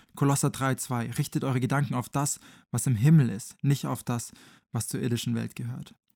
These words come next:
Philipper drei: „Habt diese Gesinnung in euch, die auch in Christus Jesus war.“ Gesinnung, ne? Dieses Denken in euch, was auch in Christus Jesus war. Der Dallas Willard, der sagt es so:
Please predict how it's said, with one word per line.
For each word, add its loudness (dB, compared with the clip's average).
Philipper 2
drei: 0
„Habt -2
diese 6
Gesinnung 6
in 2
euch, -2
die 0
auch -4
in 2
Christus -4
Jesus -4
war.“ -6
Gesinnung, 0
ne? -2
Dieses -4
Denken 0
in 0
euch, 0
was -6
auch -6
in -2
Christus -8
Jesus -10
war. -12
Der 4
Dallas 6
Willard, 4
der 0
sagt -4
es -6
so: -2